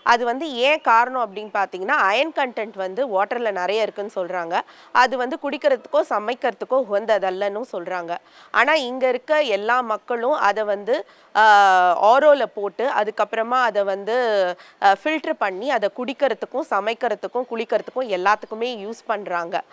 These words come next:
ஆ, சமீபமா பாத்தீங்கன்னா நமக்கு மழையும் பெருசா இல்ல, நிலத்தடி நீர் மட்டமும் கீழே போயிடுச்சு. எங்களுக்கும், நாங்களும், எங்க பகுதியில இருக்கவங்களும், நாங்களும் இந்த தண்ணி பிரச்சனையில நிறையவே கஷ்டப்பட்டோம்.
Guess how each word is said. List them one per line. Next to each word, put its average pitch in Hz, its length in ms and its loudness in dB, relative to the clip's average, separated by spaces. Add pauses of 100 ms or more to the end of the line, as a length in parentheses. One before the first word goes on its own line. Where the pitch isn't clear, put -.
(340)
ஆ, 208 720 6
சமீபமா 269 720 0
பாத்தீங்கன்னா 233 420 -2
நமக்கு 208 460 -2
மழையும் 208 500 2
பெருசா 220 380 2
இல்ல, 190 300 0 (280)
நிலத்தடி 277 600 2
நீர் 247 280 -4
மட்டமும் 247 520 -4
கீழே 262 240 0
போயிடுச்சு. 190 500 -4 (260)
எங்களுக்கும், 285 560 0
நாங்களும், 262 460 2
எங்க 226 300 -4
பகுதியில 240 440 -4
இருக்கவங்களும், 208 400 -2
நாங்களும் 220 380 -2
இந்த 214 120 -2
தண்ணி 196 300 -6
பிரச்சனையில 196 560 -6
நிறையவே 208 500 -2
கஷ்டப்பட்டோம். 180 600 -4